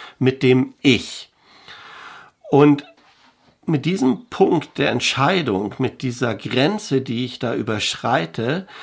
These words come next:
wo wir alle wählen können und auch immer wieder wählen, diese Blickweise, ein anderes Lebewesen eher als es zu betrachten, als ein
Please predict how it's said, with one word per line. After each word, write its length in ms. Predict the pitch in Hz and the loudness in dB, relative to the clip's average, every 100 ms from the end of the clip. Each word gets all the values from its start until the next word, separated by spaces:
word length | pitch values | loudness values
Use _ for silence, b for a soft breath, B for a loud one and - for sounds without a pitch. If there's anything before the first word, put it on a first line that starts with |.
| B B | B B
wo 160 | 127 131 | -2 2
wir 240 | 135 - | 2 2
alle 560 | 117 185 190 165 196 196 b b | 0 0 0 0 -4 -8 b b
wählen 720 | - 107 131 202 190 117 110 | -10 0 2 2 0 0 -2
können 600 | 104 - 98 87 85 95 107 b b b b | -4 -4 -4 -4 -6 -10 -14 b b b b
und 180 | - 147 | 4 4
auch 240 | 147 131 - | 4 0 0
immer 300 | 170 170 143 | 0 0 0
wieder 420 | 135 131 113 101 | 0 0 0 0
wählen, 680 | 123 190 202 110 131 202 - B B B _ | 0 0 0 2 2 0 -6 B B B _
diese 220 | 151 120 127 | -2 0 0
Blickweise, 960 | 120 175 202 120 123 127 147 170 175 - | 2 2 2 -2 0 2 0 -2 -6 -2
ein 280 | 127 120 - | -2 -2 0
anderes 560 | 131 196 214 185 - | 2 2 0 -4 -6
Lebewesen 1080 | 120 123 156 175 160 139 143 143 139 143 143 B B - | -4 0 0 0 -4 -2 2 4 2 2 0 B B 0
eher 400 | 139 147 139 - | 4 6 4 2
als 380 | 123 113 - _ _ - | -4 -4 -10 _ _ 0
es 460 | 160 143 - - _ | 2 2 -2 -10 _
zu 220 | - 123 | -8 -4
betrachten, 800 | 110 - - 110 113 - 143 127 - | -2 -4 -2 -2 -2 -6 -4 -4 -2
als 260 | 117 110 - | -2 -2 -2
ein 320 | 110 101 | -4 -4